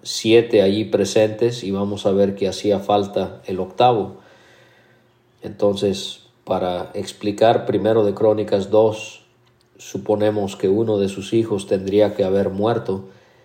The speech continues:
antes de esa ocasión en la que se menciona un nuevo total de hijos que tuvo Isaí.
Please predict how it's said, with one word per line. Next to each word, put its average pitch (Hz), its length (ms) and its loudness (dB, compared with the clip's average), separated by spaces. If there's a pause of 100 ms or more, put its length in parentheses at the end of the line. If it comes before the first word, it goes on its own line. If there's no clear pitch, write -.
(140)
antes 95 520 -6
de 87 400 -12 (500)
esa 98 640 -4 (360)
ocasión 101 600 -2
en 98 80 0
la 92 120 -6
que 90 120 -8
se 92 140 -8
menciona 98 640 -2 (640)
un 101 220 -6
nuevo 107 360 2
total 104 520 0
de 95 80 0
hijos 104 380 -4
que 92 120 -6
tuvo 101 540 -2
Isaí. 98 580 -6